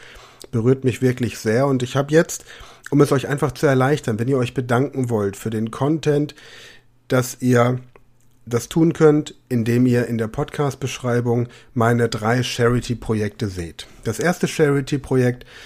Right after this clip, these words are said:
das mir wirklich sehr am Herzen liegt, ist der Bau von Brunnen in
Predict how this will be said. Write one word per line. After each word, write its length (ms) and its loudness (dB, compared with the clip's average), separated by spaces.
das 200 -2
mir 300 0
wirklich 440 2
sehr 260 0
am 80 0
Herzen 400 -2
liegt, 300 -2
ist 400 0
der 80 0
Bau 240 0
von 320 -4
Brunnen 480 0
in 440 4